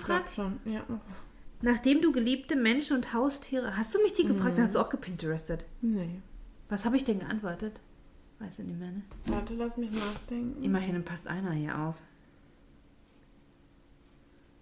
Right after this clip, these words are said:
Speaker 1: Dein Brautkleid?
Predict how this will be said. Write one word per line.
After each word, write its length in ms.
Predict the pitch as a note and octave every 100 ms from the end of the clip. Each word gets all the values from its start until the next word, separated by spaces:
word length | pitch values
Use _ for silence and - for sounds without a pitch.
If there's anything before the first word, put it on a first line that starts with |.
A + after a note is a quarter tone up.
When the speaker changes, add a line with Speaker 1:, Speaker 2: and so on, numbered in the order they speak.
| - - - - - - - - - - - - - - - - - - - - - - - -
Speaker 1:
Dein 140 | F3+
Brautkleid? 840 | F3 F#3+ G#3 A#3+ - C4 D4 D#4+